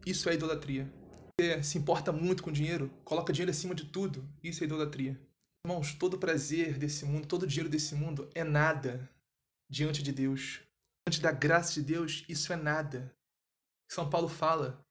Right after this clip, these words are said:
né? "Antes de conhecer a Cristo, antes de conhecer a graça de Cristo, eu considero tudo que eu tinha estrume.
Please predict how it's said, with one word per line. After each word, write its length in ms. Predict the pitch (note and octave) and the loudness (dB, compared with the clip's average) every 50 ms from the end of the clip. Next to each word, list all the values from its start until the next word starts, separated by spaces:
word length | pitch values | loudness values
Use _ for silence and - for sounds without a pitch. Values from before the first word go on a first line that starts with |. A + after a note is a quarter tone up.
| _ _ _ _ _ _ | _ _ _ _ _ _
né? 320 | - C#3+ D3 D3+ D3+ - - - | -4 -2 -2 -2 -2 -4 0 2
"Antes 420 | D#3+ F#3 G#3 G3 - - C#3+ C3+ | 4 4 4 4 2 2 2 4
de 340 | C3 D3 D#3+ D#3 D3+ D3+ D3 - - - _ _ _ | 6 6 4 4 2 0 -2 -8 -12 -18 _ _ _
conhecer 420 | - E3 E3+ D3+ - - G3 F#3+ F3+ | -6 -4 -2 0 2 6 6 6 6
a 40 | |
Cristo, 580 | - - - D#3 G3 F#3+ - - - C3 B2+ - - _ _ _ _ _ _ _ _ _ - | 6 2 0 0 0 0 -2 -2 -4 -8 -8 -8 -12 _ _ _ _ _ _ _ _ _ -4
antes 160 | F3 G3 G3 | -2 -2 -2
de 60 | - | -2
conhecer 320 | - F#3 F3 D3 - - F3 | -4 -4 -2 -2 0 0 0
a 40 | |
graça 380 | D#3 C3+ D#3 F3 F3+ F3 - - | 0 0 0 0 0 0 -2 -4
de 60 | D3 | -6
Cristo, 460 | - - F3 F#3 F#3 - - B2+ B2+ - - _ _ _ _ _ _ _ _ | -6 -6 -4 -4 -4 -6 -6 -8 -10 -12 -14 _ _ _ _ _ _ _ _
eu 100 | - C#3+ | -8 -4
considero 480 | D3 G3 F#3 - - D3 F3+ F#3 F#3 - | -2 -2 -2 -2 2 4 4 4 4 2
tudo 260 | - - G#3+ G#3 - | -4 -6 -6 -6 0
que 80 | - | 2
eu 80 | G3 F#3+ | 2 2
tinha 380 | F#3+ - - G3+ G3+ F#3 C#3+ - | 4 2 -2 -2 -2 -2 -2 -4
estrume. 680 | - - - - - - F#3 G3 F#3+ D3+ B2 C3 C#3 | -2 -2 -2 -2 -2 -2 -2 -2 -2 -2 -4 -6 -10